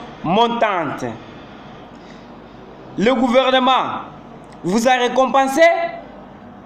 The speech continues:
Vous-même, vous êtes passé aux médias? Vous avez étudié? Tout ça,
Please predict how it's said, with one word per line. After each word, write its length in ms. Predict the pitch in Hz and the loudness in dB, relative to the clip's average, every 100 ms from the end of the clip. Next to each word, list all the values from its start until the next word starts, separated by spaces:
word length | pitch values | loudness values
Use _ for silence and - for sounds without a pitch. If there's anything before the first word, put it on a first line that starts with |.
| - - - - - - - - - - 147 151 - - - - | -20 -20 -20 -20 -20 -20 -20 -18 -18 -16 -16 -16 -16 -14 -14 -8
Vous-même, 540 | 165 202 262 277 196 113 - - - - - - - - - | -2 0 2 2 0 -4 -10 -18 -20 -20 -20 -20 -20 -20 -12
vous 160 | 156 220 | -4 -2
êtes 180 | 285 277 | 0 0
passé 280 | 247 247 269 | 0 2 2
aux 140 | 240 | 2
médias? 600 | 226 240 208 302 269 - - - - - - - - - - - - - - - - - - - - - - - - | 2 0 2 2 0 -6 -12 -18 -20 -20 -20 -20 -20 -20 -20 -20 -20 -20 -20 -20 -20 -20 -20 -20 -20 -20 -20 -20 -12
Vous 240 | 160 254 269 | -2 2 4
avez 340 | 269 285 269 | 4 4 4
étudié? 400 | 262 247 247 320 339 - - - - - - - - - - - - | 2 -2 2 6 6 4 -6 -10 -14 -16 -14 -14 -14 -14 -12 -6 -2
Tout 100 | 285 | -2
ça, 360 | 269 262 262 | 2 2 2